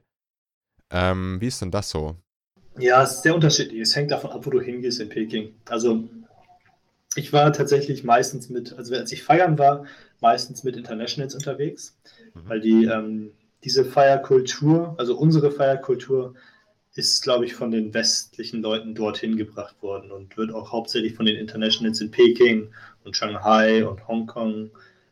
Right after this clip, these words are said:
Speaker 2: ähm, wo ich halt war, äh, gelebt. Also, und halt von den Chinesen, die westlich geprägt sind.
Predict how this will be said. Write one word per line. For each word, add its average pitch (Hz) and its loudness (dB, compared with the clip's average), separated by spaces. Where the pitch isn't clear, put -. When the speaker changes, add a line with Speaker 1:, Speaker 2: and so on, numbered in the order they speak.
Speaker 2:
ähm, 104 -10
wo 117 -8
ich 113 -14
halt 104 -6
war, 110 4
äh, 107 6
gelebt. 107 4
Also, 113 0
und 151 8
halt 131 4
von 120 2
den 117 8
Chinesen, 117 6
die 104 2
westlich 110 -2
geprägt 104 -4
sind. - -12